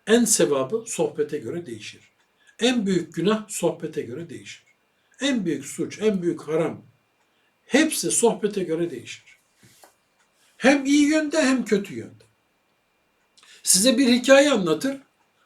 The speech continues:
Resul'e selam vermek yeter. Resul'e selam vermiş. Yerler ve gökler kadar günah olsa silindi.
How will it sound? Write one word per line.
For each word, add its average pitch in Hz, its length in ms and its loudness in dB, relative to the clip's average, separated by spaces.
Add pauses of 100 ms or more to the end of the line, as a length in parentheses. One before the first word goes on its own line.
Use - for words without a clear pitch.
Resul'e 269 460 8
selam 269 420 6
vermek 240 340 4
yeter. - 320 2 (1200)
Resul'e 214 360 4
selam 254 400 4
vermiş. 254 440 -6 (500)
Yerler 240 520 6
ve 220 60 12
gökler 233 440 4
kadar 208 260 4
günah 214 320 2
olsa 196 280 0
silindi. 135 480 -4